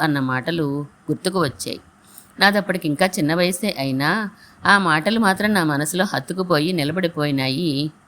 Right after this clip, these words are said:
ఈనాటికి కూడా. "అబ్బే, మీరడిగిన దాంట్లో తప్పేం లేదండి. ఈ పిల్లాడికి మధుర కవులనే పేరు మా గురువుగారు పెట్టారు.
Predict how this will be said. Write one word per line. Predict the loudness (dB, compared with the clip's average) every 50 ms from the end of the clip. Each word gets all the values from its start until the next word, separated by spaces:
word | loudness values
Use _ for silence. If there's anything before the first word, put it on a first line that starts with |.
| _ -4
ఈనాటికి | -2 -2 0 0 -2 -4 -4 -4 -4 -4
కూడా. | -4 -4 -4 -4 -4 -4 -4 -8 -18 -20 _ _ _ -20 -20 -20 -20 _ _ _ _ _ _ 0
"అబ్బే, | 0 2 2 2 2 2 2 0 -2 -6 -6 -2
మీరడిగిన | 2 2 2 2 2 0 0 0 2 2
దాంట్లో | 4 4 4 2 2 0 -2
తప్పేం | 0 0 -2 -2 0 0 2 2 2
లేదండి. | 2 0 0 0 0 0 0 0 0 -2 -2 -2 -4 -6 -10 -14 -20 -20 -14 -2 0
ఈ | 0 0
పిల్లాడికి | 2 0 0 4 4 4 4 2 -2 -2 -2 0 0
మధుర | 2 2 2 2 0 2
కవులనే | 2 2 4 4 2 2 2 0 0
పేరు | 0 0 2 2 2 0 -2 -4 -8 -14 -20 -20 -20 -20 -20 -8 0
మా | 4 4 4
గురువుగారు | 4 4 2 0 2 4 4 4 4 4
పెట్టారు. | 0 -2 -4 0 0 0 0 -2 -6 -12 -16 -18 -20